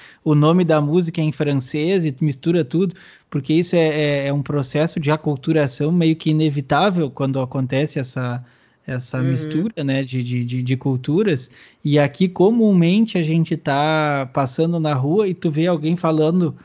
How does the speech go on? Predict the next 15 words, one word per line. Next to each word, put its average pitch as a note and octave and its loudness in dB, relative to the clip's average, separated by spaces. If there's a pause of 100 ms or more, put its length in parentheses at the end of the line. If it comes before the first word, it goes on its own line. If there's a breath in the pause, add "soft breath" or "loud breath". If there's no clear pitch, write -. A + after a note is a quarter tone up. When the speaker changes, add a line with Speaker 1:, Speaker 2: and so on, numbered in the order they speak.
(280 loud breath)
Speaker 1:
em D3 -2
português E3 2
e G3 -2
daqui F3 -6
a E3+ 0
pouco F3+ 0
fala D#3 0
algumas D#3 0
palavras E3 2
no D3 0
meio D3+ 0
da E3 0
frase D#3 -2
em D3+ 2
pomerano, C#3+ 0